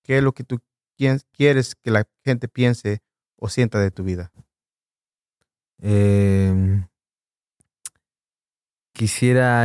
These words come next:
Speaker 2: que, mm, me recuerden como, como un tipo alegre, ¿no es cierto?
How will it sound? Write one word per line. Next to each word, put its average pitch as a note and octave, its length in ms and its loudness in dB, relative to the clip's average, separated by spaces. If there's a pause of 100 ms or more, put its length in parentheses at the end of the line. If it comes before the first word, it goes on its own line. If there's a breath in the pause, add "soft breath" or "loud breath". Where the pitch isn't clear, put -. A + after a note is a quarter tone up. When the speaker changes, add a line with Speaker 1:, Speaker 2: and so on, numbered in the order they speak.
(120)
Speaker 2:
que, G2+ 520 2
mm, F#2+ 840 0
me G#2 100 2
recuerden C3 500 2
como, A2 960 0 (760)
como A2+ 180 0
un A2 80 4
tipo B2+ 220 0
alegre, C#3+ 520 2 (480)
¿no A#2 100 -2
es A2 60 0
cierto? A#2 500 -2